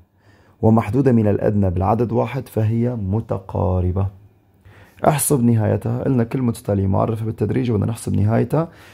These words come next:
نحل المعادلة اف اكس يساوي إكس.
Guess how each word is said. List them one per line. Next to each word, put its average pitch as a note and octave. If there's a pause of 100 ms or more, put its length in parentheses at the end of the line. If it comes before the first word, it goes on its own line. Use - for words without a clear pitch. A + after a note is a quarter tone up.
(220)
نحل B2
المعادلة G#2
اف -
اكس -
يساوي G2+ (100)
إكس. -